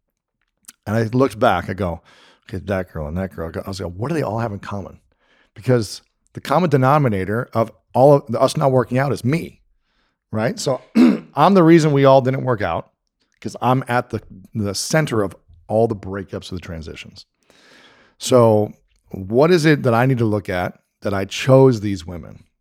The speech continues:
What do they have in common? And I realized there was three things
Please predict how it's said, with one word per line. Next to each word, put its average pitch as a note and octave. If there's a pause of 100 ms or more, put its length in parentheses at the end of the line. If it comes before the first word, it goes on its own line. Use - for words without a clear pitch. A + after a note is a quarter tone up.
(120)
What G2
do G#2+
they G2+
have F#2
in F2
common? C#2+ (720)
And A#2+
I A#2+
realized D3
there B2
was G#2
three A#2+
things E2+